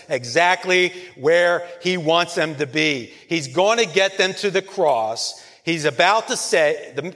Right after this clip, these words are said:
the Mount of Transfiguration is coming up, where he is seen in all of his glory, and he's going to say, "I will be a ransom for many. I will die on the cross."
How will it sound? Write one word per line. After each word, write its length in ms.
the 120
Mount 200
of 60
Transfiguration 960
is 120
coming 360
up, 440
where 180
he 200
is 140
seen 400
in 100
all 300
of 80
his 200
glory, 680
and 120
he's 220
going 120
to 40
say, 220
"I 260
will 200
be 200
a 80
ransom 540
for 180
many. 540
I 140
will 160
die 400
on 120
the 80
cross." 880